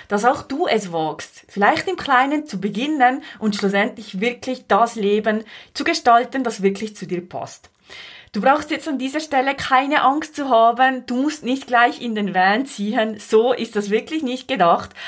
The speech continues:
aber es geht wirklich darum, dass du Schritt für Schritt dich, dir dein Leben gestalten darfst und es schlussendlich auch sofort leben darfst.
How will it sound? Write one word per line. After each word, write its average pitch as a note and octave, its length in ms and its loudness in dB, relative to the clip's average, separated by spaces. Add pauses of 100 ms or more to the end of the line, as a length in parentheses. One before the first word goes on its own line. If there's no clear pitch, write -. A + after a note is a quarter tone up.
(120)
aber G3+ 200 2
es - 100 -2
geht C4+ 180 -6
wirklich C#4 340 -6
darum, B3 440 2
dass G#3 240 -2
du A3 220 -6
Schritt - 340 -4
für A#3+ 140 -6
Schritt B3 420 -6
dich, A#3 120 -4 (260)
dir A#3 180 -4
dein A3+ 420 2
Leben A#3 380 -4
gestalten F#3+ 600 0
darfst C4 480 0 (260)
und G3 180 2
es G#3+ 120 2
schlussendlich G3+ 560 0
auch F#3 320 0
sofort G3 720 0
leben D3+ 480 -8
darfst. - 500 -12